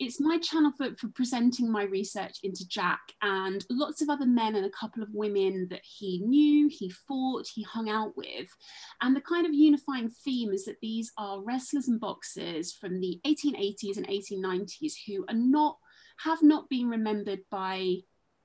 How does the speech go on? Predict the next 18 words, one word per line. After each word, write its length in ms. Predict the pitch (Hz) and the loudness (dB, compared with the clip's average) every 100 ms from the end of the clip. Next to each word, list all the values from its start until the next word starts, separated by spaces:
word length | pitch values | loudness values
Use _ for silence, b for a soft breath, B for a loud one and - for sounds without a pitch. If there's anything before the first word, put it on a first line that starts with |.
| _ _ _ - | _ _ _ -10
sports 400 | - - 254 - | -6 -4 -4 -4
history. 600 | - 202 - 120 117 180 - B B B B B | -2 -2 -2 -4 -4 -6 -10 B B B B B
Um, 400 | 214 208 202 208 - | 4 4 4 0 -2
and 180 | 226 220 | -2 0
specifically 1080 | - - - - - - 349 370 320 - 214 | -2 -6 -10 -10 -10 -4 -2 -2 -6 -8 -8
some 480 | - - 220 220 220 - | -6 -6 -4 -2 -2 -4
of 180 | 202 - | -6 -6
the 160 | 208 185 | -10 -6
Black, 280 | 226 247 - - - - | -4 -2 -4 -12 -20 -8
um, 760 | 214 196 185 180 185 180 180 180 B B B | -2 0 0 2 2 0 -2 -6 B B B
uh, 260 | 190 175 170 - | 0 2 0 -2
African-American 1040 | 247 254 - 254 226 214 220 - 202 196 190 | -2 0 4 6 6 4 0 -4 -4 -4 -2
and 480 | 185 180 175 180 | -2 0 -2 -4
Jamaican 640 | - 196 196 226 226 247 180 | -4 -4 -2 -2 -2 -2 -2
boxers 520 | 175 - - 165 - | -4 -8 -8 -8 -6
who 200 | 190 160 | -6 -4
were 160 | 180 180 | -4 -8
here 420 | - - 175 | -12 -4 -2